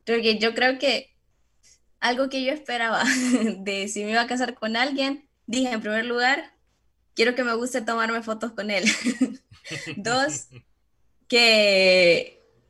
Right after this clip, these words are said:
Speaker 1: que, que ame a Dios, pues, que ame a Dios y que podamos servir a Dios juntos. Entonces creo que ahí fue por eso es que no me costó mucho decirle, "Sí, sí, andemos". Y, y sabíamos que si íbamos a andar íbamos a,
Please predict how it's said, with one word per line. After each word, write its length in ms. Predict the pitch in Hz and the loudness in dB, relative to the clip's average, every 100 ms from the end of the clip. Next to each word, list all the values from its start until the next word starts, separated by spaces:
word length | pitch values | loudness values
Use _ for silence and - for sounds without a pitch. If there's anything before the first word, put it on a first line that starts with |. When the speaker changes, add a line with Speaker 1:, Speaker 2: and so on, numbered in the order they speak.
| _ _ - | _ _ 4
Speaker 1:
que, 440 | 233 214 196 185 | 6 8 6 4
que 80 | 208 | 6
ame 220 | 190 220 | 6 6
a 60 | 220 | 6
Dios, 180 | 285 440 - | 6 4 2
pues, 400 | 175 - - - | -4 -2 -6 -6
que 100 | 233 | 0
ame 200 | 220 233 | 0 2
a 40 | |
Dios 480 | 233 247 311 359 - _ _ _ | 2 4 4 2 -6 _ _ _
y 480 | 262 320 359 359 _ _ _ _ _ - | 4 4 4 -2 _ _ _ _ _ 0
que 140 | 240 | 0
podamos 460 | 226 220 214 240 226 | 6 6 6 2 -4
servir 280 | 214 202 - _ | -4 -4 -8 _
a 120 | 202 | -4
Dios 140 | 196 214 | -2 -6
juntos. 520 | 214 214 - - - | -8 -10 -18 -20 -16
Entonces 380 | - 220 220 254 | -8 -4 -2 -4
creo 200 | 262 247 | -4 -6
que 80 | 240 | -4
ahí 160 | 220 233 | -6 -6
fue 200 | 233 226 | -8 -8
por 220 | 220 226 | -8 -4
eso 180 | 247 269 | -4 -4
es 80 | 269 | -6
que 320 | 247 202 - _ _ _ _ _ - | -4 -4 -8 _ _ _ _ _ -4
no 180 | 220 | -2
me 160 | 240 247 | -2 -2
costó 440 | 233 233 226 226 226 | -6 -6 -8 -10 -10
mucho 600 | 233 226 214 190 190 - _ _ _ _ _ - | -8 -4 0 0 -2 -14 _ _ _ _ _ -4
decirle, 360 | 220 233 220 | -2 0 -2
"Sí, 400 | 226 311 320 - | -2 -4 -6 -10
sí, 220 | - 269 233 | -10 -6 -4
andemos". 600 | 220 226 220 220 - - _ | -2 -2 -4 -10 -14 -20 _
Y, 340 | - 170 214 _ _ _ _ | -12 -12 -12 _ _ _ _
y 260 | - 226 220 | -8 -2 -2
sabíamos 400 | 214 202 220 262 | 0 2 2 0
que 100 | 247 | -2
si 100 | 226 | -6
íbamos 220 | 202 220 | -6 -4
a 40 | 254 | -2
andar 220 | 214 226 | 0 0
íbamos 320 | 226 202 220 226 | 0 -4 -6 -4
a, 280 | 196 170 | -4 -4